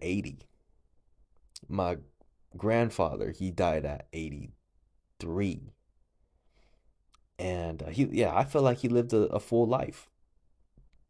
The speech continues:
And if you divide eighty-three by two, what is that? It's like forty-one point five. I'm not, I'm,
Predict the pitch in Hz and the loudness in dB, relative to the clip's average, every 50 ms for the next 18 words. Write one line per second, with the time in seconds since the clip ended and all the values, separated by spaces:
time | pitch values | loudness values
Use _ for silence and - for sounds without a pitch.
0 | _ _ _ _ - - - _ _ - - _ - 98 101 98 95 92 87 85 | _ _ _ _ -20 -20 -20 _ _ -20 -20 _ -8 -4 -4 -2 -2 -2 -4 -4
1 | 80 80 87 - _ _ _ _ _ _ _ _ - 104 - - 101 98 90 82 | -6 -8 -10 -14 _ _ _ _ _ _ _ _ -10 -10 -6 -4 -4 -4 -4 -2
2 | - 98 80 90 95 104 107 98 90 90 95 95 95 92 - - 95 101 90 - | -4 -4 0 2 4 4 4 4 4 2 0 -2 -2 -4 -4 -4 -4 -4 -4 -4
3 | 85 85 - - 165 160 147 143 139 139 - _ _ _ _ _ _ _ 202 - | -6 -6 0 4 6 6 6 4 0 -8 -16 _ _ _ _ _ _ _ -20 -20
4 | - - - - 95 92 90 82 80 78 80 82 - - 90 82 69 - - - | -20 -20 -12 -2 0 0 2 2 0 -2 -2 -2 -2 -2 -2 -4 -4 -8 -20 -20
5 | _ _ _ _ _ _ - - - 104 101 98 - 92 90 87 90 90 90 95 | _ _ _ _ _ _ -16 -2 2 2 2 4 2 0 0 0 0 0 0 -4
6 | 101 - _ - 98 85 82 - - 92 85 92 110 120 117 - - - _ _ | -6 -8 _ -4 -4 -4 -4 2 2 2 2 4 0 -2 -4 -6 -18 -20 _ _
7 | _ - - _ _ _ _ _ - _ _ _ _ _ - _ _ _ _ _ | _ -20 -20 _ _ _ _ _ -20 _ _ _ _ _ -20 _ _ _ _ _
8 | _ _ _ _ _ _ _ _ _ _ _ _ _ _ _ _ _ _ _ _ | _ _ _ _ _ _ _ _ _ _ _ _ _ _ _ _ _ _ _ _
9 | _ _ - - 131 135 123 123 - - - _ - _ - - 123 139 143 135 | _ _ -6 -2 0 4 4 4 2 0 -6 _ -20 _ -4 2 2 4 4 2
10 | 120 - | 0 -2